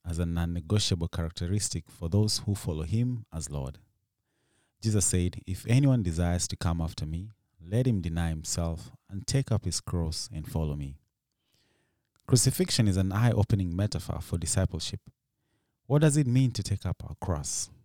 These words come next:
Christians are called to die to our self-will and take up our cross by embracing God's will and follow Jesus no matter the cost.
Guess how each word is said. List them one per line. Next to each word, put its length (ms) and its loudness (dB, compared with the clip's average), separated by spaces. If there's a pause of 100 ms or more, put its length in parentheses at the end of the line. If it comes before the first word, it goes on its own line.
(840)
Christians 440 2
are 60 -4
called 400 2
to 100 -10
die 560 0
to 140 -8
our 140 -4
self-will 840 -2 (320)
and 160 -10
take 240 2
up 180 -2
our 180 -4
cross 440 -4
by 160 -6
embracing 680 -2
God's 440 0
will 300 -8 (100)
and 180 -20
follow 380 2
Jesus 480 -2 (500)
no 120 -12
matter 280 -2
the 120 -8
cost. 420 -6